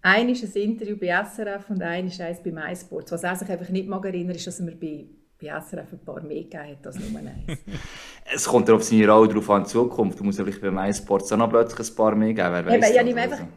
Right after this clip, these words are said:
Speaker 1: gesagt, wenn er das beschränkt auf eins bei MySports, dann kann ich ihm einfach wie nicht wünschen, dass er mal noch National League Trainer wird, weil sonst
Speaker 2: Mhm.
Speaker 1: wird es definitiv schwierig. Also,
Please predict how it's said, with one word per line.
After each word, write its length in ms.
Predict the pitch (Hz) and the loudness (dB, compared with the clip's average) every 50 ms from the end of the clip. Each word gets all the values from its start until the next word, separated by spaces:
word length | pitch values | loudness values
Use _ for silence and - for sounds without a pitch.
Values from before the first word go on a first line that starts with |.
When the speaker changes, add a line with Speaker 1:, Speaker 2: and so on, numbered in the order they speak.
| _ | _
Speaker 1:
gesagt, 440 | - - 254 240 233 233 262 262 240 | -6 0 2 4 4 4 2 2 0
wenn 160 | 233 233 226 | 0 0 0
er 60 | 226 | 0
das 160 | 220 226 220 - | 0 -2 -6 -8
beschränkt 800 | - - 208 - - 214 220 240 262 233 214 208 - - - 208 | -8 -8 -8 -6 -4 0 2 2 4 2 0 -2 -4 -6 -8 -10
auf 160 | 196 - - | -10 -8 -4
eins 320 | - 190 185 190 190 190 190 | -4 -2 -2 -2 -4 -4 -2
bei 120 | 196 190 | -2 0
MySports, 440 | 190 185 190 196 196 185 185 - - | 0 0 -2 -4 -6 -8 -10 -8 -4
dann 360 | 190 185 190 190 190 - - | -4 -2 -2 -4 -6 -12 -16
kann 240 | - - 190 190 196 | -8 -4 -2 0 0
ich 80 | 196 | 0
ihm 140 | 196 196 196 | -2 -2 -4
einfach 260 | 185 185 190 185 - | -4 -4 -4 -6 -6
wie 100 | 196 208 | -2 0
nicht 240 | 208 208 208 202 190 | 2 2 2 0 -2
wünschen, 340 | 180 196 202 208 202 196 190 | -4 -4 -2 -2 -2 -4 -6
dass 160 | - 185 - | -10 -10 -8
er 60 | 196 | -6
mal 220 | 180 180 180 180 180 | -4 -4 -2 -2 -2
noch 100 | 180 175 | -4 -4
National 540 | 180 185 196 208 - - - 208 202 190 185 | -4 -4 -6 -6 -6 -6 -6 -4 -4 -4 -4
League 280 | 185 190 185 - - | -6 -6 -8 -8 -10
Trainer 360 | - - 190 185 180 180 180 180 | -6 -4 -2 0 0 0 -2 -4
wird, 360 | - 190 175 165 165 - - | -4 -6 -6 -6 -6 -8 -10
weil 100 | 160 165 | -14 -12
sonst 200 | 175 180 175 196 | -10 -10 -8 -8
Speaker 2:
Mhm. 100 | 185 175 | -6 -6
Speaker 1:
wird 100 | 175 175 | -8 -8
es 120 | - - - | -10 -10 -8
definitiv 680 | 180 170 170 - 190 175 170 - - 180 170 170 - | -6 -6 -4 0 0 -2 -2 -2 -6 -10 -12 -12 -12
schwierig. 500 | - - 165 151 160 165 160 143 139 - | -14 -16 -12 -10 -10 -10 -10 -10 -10 -8
Also, 240 | 156 156 - - 202 | -8 -8 -6 -2 0